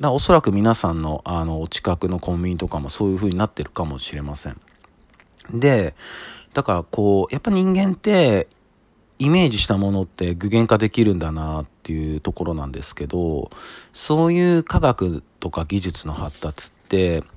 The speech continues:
まあ、利便性だったり、あと効率性を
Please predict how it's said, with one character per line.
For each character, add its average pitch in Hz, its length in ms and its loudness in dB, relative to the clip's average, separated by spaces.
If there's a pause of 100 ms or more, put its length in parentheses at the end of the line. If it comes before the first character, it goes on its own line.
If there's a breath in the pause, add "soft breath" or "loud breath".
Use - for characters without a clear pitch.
(120)
ま 156 140 2
あ、 - 20 2
利 104 180 2
便 117 260 6
性 107 400 4
だ 110 160 2
っ 101 140 -4
た 92 140 0
り、 98 380 -2 (280 loud breath)
あ 107 140 -2
と 82 280 -4
効 110 220 4
率 110 180 -2
性 98 380 2 (640 loud breath)
を 185 280 4